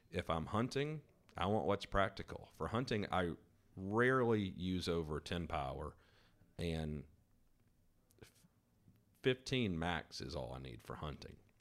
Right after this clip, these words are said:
And, and that includes making long shots. I just don't use it. I don't like the narrow field of view when I hunt. I don't like big optics. And, and generally, when you talk about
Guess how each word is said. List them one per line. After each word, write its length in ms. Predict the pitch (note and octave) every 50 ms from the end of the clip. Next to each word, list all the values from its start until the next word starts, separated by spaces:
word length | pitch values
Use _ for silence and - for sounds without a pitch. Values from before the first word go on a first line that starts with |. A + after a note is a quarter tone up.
| - -
And, 140 | F#2 F#2 -
and 180 | - A2+ A2 A2+
that 180 | A#2+ C#3 C#3+ -
includes 400 | C#3+ C#3+ - - D3 D3 C#3 B2+
making 400 | B2+ A#2 A#2 A2+ A#2 G#2+ A2 G#2
long 240 | G2 G2 G2+ G2+ G2
shots. 420 | - - - A2+ A#2+ - - - -
I 40 |
just 200 | D#2+ D#2+ E2+ -
don't 180 | - G2 F#2 D2
use 140 | D2+ G2 F#2+
it. 80 | F2 C#2+
I 20 | D2
don't 160 | D#2+ D2 C2+
like 200 | D#2+ D#2+ D#2 -
the 80 | D#2+
narrow 260 | D#2+ E2 E2 D#2+ D#2 -
field 260 | - E2+ E2 E2 D2+
of 80 | C#2+
view 300 | C#2 D2+ D#2 D#2 D#2 D#2 D2
when 120 | C#2 D#2 D2+
I 80 | D2
hunt. 220 | D#2+ A2 C#3 D3 -
I 60 | F2
don't 220 | E2+ E2+ E2 - -
like 180 | D#2 D#2 D2 - - - - - - - - - _ _ _ _ - G#2
big 200 | G2+ A2 A#2 A#2
optics. 540 | A2 A2 A2 G#2 - - G#2 G2 - - -
And, 120 | F2+ F2+ - -
and 160 | G#2+ G#2 G2
generally, 380 | F#2+ A2 A#2+ C#3+ C#3+ A2 G2+ F#2+
when 120 | F2+ F2+
you 80 | F2+ E2
talk 300 | - A2 F#2+ F2+ - G2
about 360 | F2 F2 F2 E2+ D#2+ -